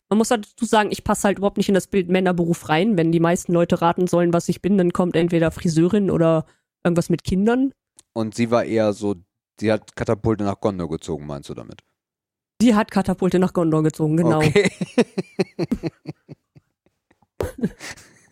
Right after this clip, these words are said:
Speaker 2: Okay. Ähm, und, äh, wie,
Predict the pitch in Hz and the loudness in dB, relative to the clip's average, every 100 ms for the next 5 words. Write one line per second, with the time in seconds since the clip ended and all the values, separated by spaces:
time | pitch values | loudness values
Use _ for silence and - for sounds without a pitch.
0 | - _ - _ _ _ _ _ _ _ | -12 _ -20 _ _ _ _ _ _ _
1 | _ _ - - - - 113 - 98 147 | _ _ -20 -16 -16 -14 -12 -4 -2 -2
2 | _ - - _ 127 131 135 135 135 139 | _ -20 -20 _ 0 2 4 2 -2 -10
3 | _ _ - 135 139 139 - - 80 101 | _ _ 0 0 0 -4 -12 -12 -12 -12
4 | 101 110 92 | -20 -16 -18